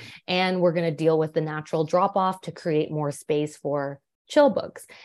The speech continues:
And then the following tax season, I had built up enough people enrolling in Chill Books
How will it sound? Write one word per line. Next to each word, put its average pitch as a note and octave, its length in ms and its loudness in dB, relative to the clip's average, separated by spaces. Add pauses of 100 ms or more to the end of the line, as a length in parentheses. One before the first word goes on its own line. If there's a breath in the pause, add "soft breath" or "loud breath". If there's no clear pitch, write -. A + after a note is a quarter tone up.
(100)
And F#3 160 0
then F3 220 2
the E3 80 0
following D4 420 4
tax F#3+ 360 -2
season, E3+ 520 -2 (440 soft breath)
I E3+ 120 4
had E3+ 180 -2
built F3 240 6
up F3 160 -2
enough D#3+ 300 -2 (480)
people F3+ 320 4
enrolling E3 420 4
in D#3 120 -2
Chill A#3 260 0
Books A3+ 300 2